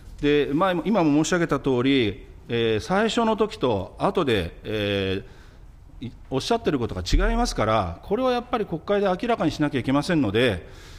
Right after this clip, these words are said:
まあ、予算委員会の方でも今要求してます。えー、山田、あー、広報官はですね、えー、予算委員会もそうですし、この内閣委員会でも、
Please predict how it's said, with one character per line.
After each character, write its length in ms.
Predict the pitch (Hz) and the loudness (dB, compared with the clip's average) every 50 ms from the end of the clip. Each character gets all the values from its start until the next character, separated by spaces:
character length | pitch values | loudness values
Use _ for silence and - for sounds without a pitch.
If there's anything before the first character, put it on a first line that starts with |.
| - - - | -18 -12 -4
ま 100 | - 170 | 0 2
あ、 20 | |
予 100 | 170 185 | 2 2
算 240 | 180 - 233 240 247 | 4 4 2 2 2
委 40 | 254 | 2
員 40 | 240 | 2
会 180 | - 208 185 | 2 2 2
の 80 | 180 170 | 4 4
方 140 | 185 214 196 | 4 4 4
で 80 | 175 | 4
も 100 | 156 143 | 4 4
今 360 | 147 156 151 131 120 110 98 104 | 4 4 4 4 4 2 2 2
要 160 | 131 175 190 | 2 2 2
求 100 | 185 208 | 2 0
し 60 | 196 | 0
て 80 | - 202 | 0 2
ま 140 | 190 185 165 | 2 2 2
す。 180 | - 123 92 - - - - - - - - - - - - - - - - - | 2 -2 -2 -2 -6 -14 -16 -16 -16 -18 -20 -20 -20 -20 -20 -20 -20 -20 -12 -6
え 500 | 139 127 127 120 117 113 113 113 110 107 113 | -2 0 0 2 2 2 0 0 0 0 0
ー、 20 | |
山 200 | 120 143 160 175 | 0 2 2 2
田、 840 | 185 185 185 180 180 160 160 156 165 165 160 156 156 151 151 147 | 4 4 4 2 2 2 2 4 4 4 4 4 2 2 2 2
あ 60 | 147 143 | 0 0
ー、 40 | |
広 120 | - 175 180 | 0 0 2
報 120 | 202 190 175 | 2 2 2
官 120 | 165 139 | 2 0
は 60 | 123 | 0
で 80 | 107 98 | 0 -4
す 100 | - - | -2 0
ね、 380 | 143 143 131 110 87 87 - - - - - - - | 2 2 2 0 -2 -6 -10 -16 -20 -20 -18 -10 -4
え 120 | 147 127 | -2 0
ー、 40 | 123 | 0
予 100 | 127 123 | 0 2
算 140 | - 170 196 | 2 2 2
委 20 | |
員 60 | 196 170 | 2 2
会 100 | 170 139 | 2 0
も 80 | 127 | 2
そ 120 | - 175 180 | 2 0 0
う 40 | |
で 80 | 160 139 | 0 0
す 60 | - | -4
し、 20 | - | -2
こ 100 | - 127 | -2 0
の 80 | 127 135 | 2 2
内 80 | 151 | 2
閣 200 | 160 170 165 185 | 0 0 0 0
委 40 | 185 | -2
員 80 | 196 185 | 0 0
会 160 | 175 156 139 | 0 0 0
で 80 | 127 | 2
も、 360 | 120 139 147 139 110 90 87 | 2 2 2 2 0 -2 -6